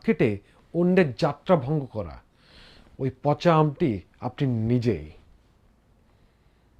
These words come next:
আপনি হিন্দু কার্ড খেলেছেন, সেই কার্ডটা খেলে ব্যর্থ হয়েছেন। সামরিক বাহিনীতে কু করতে চেয়েছেন, সেটাও ব্যর্থ হয়েছে।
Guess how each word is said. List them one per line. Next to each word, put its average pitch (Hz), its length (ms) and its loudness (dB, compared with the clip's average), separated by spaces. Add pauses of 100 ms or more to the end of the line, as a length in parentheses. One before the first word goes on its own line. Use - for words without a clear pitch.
(1040)
আপনি 127 280 -2
হিন্দু 180 260 4
কার্ড 185 220 4
খেলেছেন, 185 600 0 (500)
সেই 151 200 -2
কার্ডটা 151 320 0
খেলে 151 240 0
ব্যর্থ 123 300 -4
হয়েছেন। 95 480 -10 (1200)
সামরিক 180 360 6
বাহিনীতে 170 260 4
কু 180 160 0
করতে 190 300 0
চেয়েছেন, 185 380 -2
সেটাও 196 320 6
ব্যর্থ 156 240 2
হয়েছে। 101 500 -6